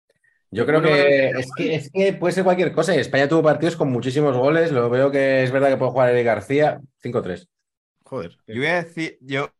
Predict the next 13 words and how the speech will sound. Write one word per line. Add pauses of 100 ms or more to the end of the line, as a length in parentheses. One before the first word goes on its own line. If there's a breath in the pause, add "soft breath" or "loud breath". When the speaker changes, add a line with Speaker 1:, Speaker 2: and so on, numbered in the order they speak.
(120)
Speaker 4:
Costa
Rica,
po-,
por
los
viejos
tiempos, (140)
Joel
Campbell,
Brian
Ruiz,
alguno
meterán.